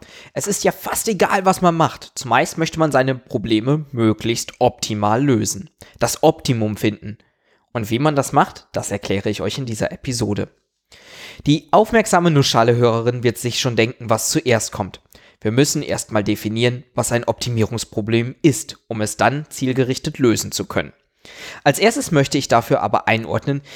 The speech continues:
in welchen wissenschaftlichen Bereichen Optimierungsprobleme eine Rolle spielen. Und die Antwort wird euch vermutlich kaum überraschen. Optimierungsprobleme werden vor allem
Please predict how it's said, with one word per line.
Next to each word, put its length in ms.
in 200
welchen 460
wissenschaftlichen 760
Bereichen 580
Optimierungsprobleme 1120
eine 200
Rolle 260
spielen. 440
Und 460
die 160
Antwort 380
wird 100
euch 140
vermutlich 500
kaum 240
überraschen. 600
Optimierungsprobleme 1120
werden 220
vor 180
allem 300